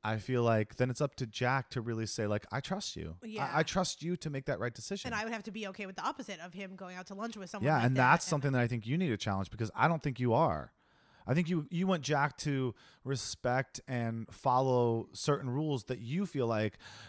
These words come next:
Speaker 1: "Yeah, but not me. I can do whatever I want." And,
Speaker 2: Yeah.
Speaker 1: and it's the same thing that we've talked about with
Speaker 2: <laughs> You're
Speaker 1: open,
Speaker 2: pointing your finger at me.
Speaker 1: open relationships, because you talked about that too. It's like, I would love to be in an open relationship,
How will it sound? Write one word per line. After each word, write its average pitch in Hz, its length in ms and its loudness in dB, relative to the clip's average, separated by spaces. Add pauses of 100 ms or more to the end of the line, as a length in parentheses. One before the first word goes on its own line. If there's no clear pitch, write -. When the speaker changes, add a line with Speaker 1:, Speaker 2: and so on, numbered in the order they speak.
(160)
Speaker 1:
"Yeah, 175 160 6
but 147 120 2
not 135 280 4
me. 123 420 2
I 123 140 6
can 131 120 -4
do 120 120 4
whatever 101 260 4
I 92 60 6
want." 92 380 0
And, 143 140 2
Speaker 2:
Yeah. 165 100 -2
Speaker 1:
and 180 80 4
it's 175 100 -4
the - 80 -6
same 196 240 0
thing 190 340 2
that 156 220 -2
we've 143 180 -2
talked 139 260 2
about 131 200 4
with 113 140 0
Speaker 2:
<laughs> - 40 -2
You're 139 80 6
Speaker 1:
open, - 140 6
Speaker 2:
pointing 302 160 6
your 262 80 4
finger 247 240 0
at 196 100 0
me. 175 80 2
Speaker 1:
open 175 300 10
relationships, 156 960 2
because 120 760 2 (200)
you 143 100 -4
talked 143 280 4
about 120 200 2
that 110 160 -2
too. 190 100 0
It's 147 100 0
like, 120 120 2 (260)
I 151 140 6
would 185 140 2
love 156 220 2
to 165 60 -6
be 151 100 -2
in 151 80 0
an - 80 -6
open 131 240 2
relationship, 113 400 0